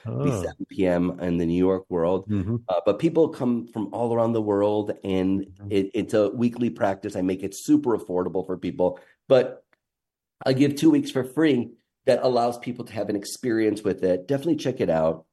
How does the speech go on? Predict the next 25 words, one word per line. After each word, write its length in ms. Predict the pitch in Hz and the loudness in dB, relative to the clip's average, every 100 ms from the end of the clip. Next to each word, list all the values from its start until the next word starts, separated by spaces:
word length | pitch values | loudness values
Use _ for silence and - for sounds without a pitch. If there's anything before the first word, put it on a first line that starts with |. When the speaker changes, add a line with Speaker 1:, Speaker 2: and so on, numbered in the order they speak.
| _ _ _ _ _ - | _ _ _ _ _ 0
Speaker 2:
Cool. 100 | 92 | 2
Speaker 1:
Those 200 | 123 - | 4 2
people 240 | 135 - 123 | -6 -2 0
that 160 | 104 | 2
wanna, 380 | 95 98 101 95 - _ _ | 0 0 0 -2 -6 _ _
you 120 | 113 | -2
know, 140 | 101 98 | 2 2
learn 320 | 98 107 104 | 2 2 0
about 320 | 98 98 - | 0 0 -2
different, 380 | 107 104 95 92 - _ _ | -8 -4 -4 -6 -12 _ _
uh, 140 | 90 90 | -6 -2
in-person 640 | 123 110 107 117 107 104 92 | 2 2 2 -2 -2 -4 -4
programs, 760 | - 92 92 95 92 95 - _ _ | -2 0 2 2 2 -2 -6 _ _
you 100 | 107 107 | -6 -2
can 120 | 104 | -2
find 300 | 101 98 90 | 0 0 2
that 120 | 90 | 0
on 100 | 85 | 0
our 80 | 85 | -2
website 380 | 85 80 90 82 | -2 -4 -4 -4
as 160 | 82 - | -4 -4
well. 400 | 80 80 76 _ _ _ _ - | -2 -2 -4 _ _ _ _ -10
Speaker 2:
Great. 380 | 82 76 73 85 _ _ _ | -8 -8 -10 -14 _ _ _
Speaker 1:
Yeah. 320 | 104 95 87 | 0 2 2
Speaker 2:
Great. 100 | 85 | -2